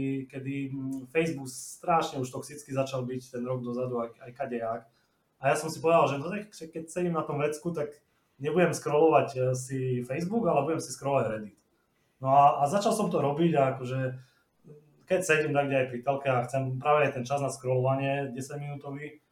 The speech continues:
tak si otvorím aj Reddit a pozerám si tam vlastne ten content. Čiže, e, svojím spôsobom, ako keby cez to, že chcem ísť robiť marketing pre hru, tak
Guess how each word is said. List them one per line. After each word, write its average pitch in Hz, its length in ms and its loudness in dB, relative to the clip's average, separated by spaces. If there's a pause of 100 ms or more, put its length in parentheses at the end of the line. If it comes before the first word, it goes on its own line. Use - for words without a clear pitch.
(200)
tak 131 120 -8
si - 120 -4
otvorím 165 340 4
aj 127 140 4
Reddit 131 240 2
a 131 100 2
pozerám 131 360 0
si 120 400 -4
tam 123 260 -4
vlastne 117 300 -8
ten 117 120 -18
content. 117 360 -16
Čiže, 143 280 -8
e, 156 140 0 (840)
svojím 208 320 2
spôsobom, 190 440 2 (140)
ako 156 220 -4
keby 165 540 2 (320)
cez 190 180 -2
to, 190 120 0
že 160 160 4
chcem 190 200 0
ísť 160 160 2
robiť 170 180 4
marketing 147 440 0
pre 135 240 -2
hru, 214 340 -2 (340)
tak 151 220 -4